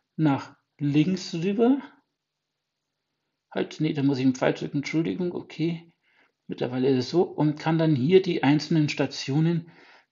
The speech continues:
der Fernsehsender auswählen, wie die eingeschaltet werden sollen. Okay, gut. Da steht dort ein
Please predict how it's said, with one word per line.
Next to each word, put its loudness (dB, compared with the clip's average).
der 2
Fernsehsender 2
auswählen, 0
wie 0
die 0
eingeschaltet -2
werden -4
sollen. -8
Okay, -6
gut. -2
Da -8
steht -2
dort 2
ein -2